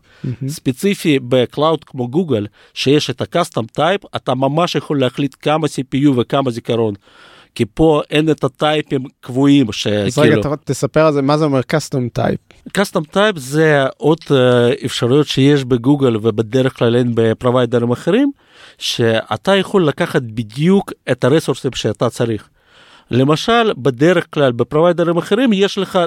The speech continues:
Speaker 2: טייפים, יש לך מכנה עם שתי C P U, עם ארבע C P U, שמונה ושש עשרה.
Speaker 1: מהמם.
Speaker 2: אבל למשל, אתה צריך כרגע עשר C P U, מה לעשות? לקחת מכנה עם שמונה C P U, ובפיקים מכנה הזה לא שרדת,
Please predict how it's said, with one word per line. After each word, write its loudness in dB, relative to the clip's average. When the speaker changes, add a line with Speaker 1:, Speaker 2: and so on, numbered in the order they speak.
Speaker 2:
טייפים, -2
יש 2
לך -2
מכנה 0
עם 2
שתי -2
C -8
P -6
U, 2
עם 2
ארבע 0
C -6
P -2
U, -2
שמונה 0
ושש -2
עשרה. -10
Speaker 1:
מהמם. 0
Speaker 2:
אבל -2
למשל, 0
אתה -2
צריך -2
כרגע 2
עשר 0
C -2
P -6
U, -8
מה 0
לעשות? -4
לקחת -4
מכנה -2
עם 0
שמונה 2
C -2
P 0
U, 2
ובפיקים -2
מכנה 0
הזה 2
לא 0
שרדת, -4